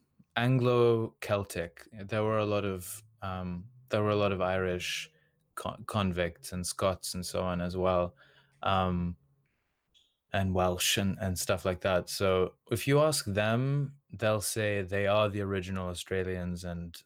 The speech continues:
all the more recent arrivals are, well, more recent arrivals. And maybe, like, if they lean right, they kind of,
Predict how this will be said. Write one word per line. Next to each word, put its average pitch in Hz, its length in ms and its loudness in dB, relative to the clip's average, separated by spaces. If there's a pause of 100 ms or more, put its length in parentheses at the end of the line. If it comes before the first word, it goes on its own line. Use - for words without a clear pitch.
(260)
all 110 220 2
the 110 100 4
more 104 240 4
recent 95 460 0
arrivals 90 600 0
are, 85 420 -4 (420)
well, 110 200 4
more 92 240 -2
recent 90 340 -2
arrivals. 92 760 -4
And 85 360 -4 (760)
maybe, 110 320 2
like, 113 200 -2
if 95 140 -4
they 104 160 0
lean 101 260 -2
right, 95 440 -2
they 95 180 -6
kind 98 260 -4
of, 87 200 -6